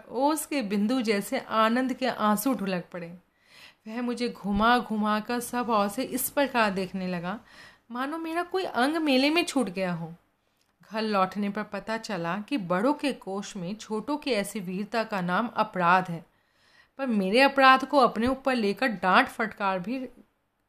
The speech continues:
भी रमा, रामा ने ही सही और हम सबको सुलाते समय उसकी वात्सल्य भरी थपकियों का विशेष लक्ष्य भी मैं ही रही।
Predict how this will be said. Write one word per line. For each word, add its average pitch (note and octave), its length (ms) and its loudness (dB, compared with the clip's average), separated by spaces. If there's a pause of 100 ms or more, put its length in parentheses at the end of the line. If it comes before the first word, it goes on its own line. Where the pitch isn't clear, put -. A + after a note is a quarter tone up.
(520)
भी A#3 220 -4
रमा, A3+ 420 6
रामा G#3 400 6
ने G3+ 160 2
ही A3+ 280 4
सही F3 400 0 (540)
और D#4 120 4
हम C#4 260 4
सबको C4+ 320 2
सुलाते G3+ 500 2
समय F#3+ 300 -6
उसकी G3+ 280 -6
वात्सल्य G3+ 800 0
भरी G#3 300 -6
थपकियों A#3 480 -8
का G#3+ 160 -2
विशेष G#3 540 -4
लक्ष्य F#3 360 -4
भी A3 140 -4
मैं G#3+ 220 -2
ही F3+ 180 0
रही। E3 240 -6